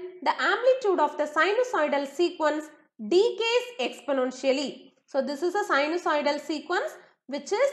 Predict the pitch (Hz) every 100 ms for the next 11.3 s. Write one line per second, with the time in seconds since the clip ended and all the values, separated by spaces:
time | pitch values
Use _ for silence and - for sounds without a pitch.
0 | - 269 285 294 392 381 392 277 294 285
1 | 302 302 - - 214 359 440 427 480 427
2 | 285 - 294 294 285 302 285 285 294 240
3 | 285 320 311 - _ - 330 349 480 605
4 | - 254 285 240 311 370 508 - 427 320
5 | 294 294 269 311 247 285 302 302 - -
6 | 214 359 427 359 339 349 359 - - 262
7 | - 262 262 254 269 262 330 269 - -
8 | - 277 262 285 330 339 508 571 - -
9 | 277 320 370 415 - 277 285 294 466 453
10 | 339 302 311 - - - 285 311 277 339
11 | 370 381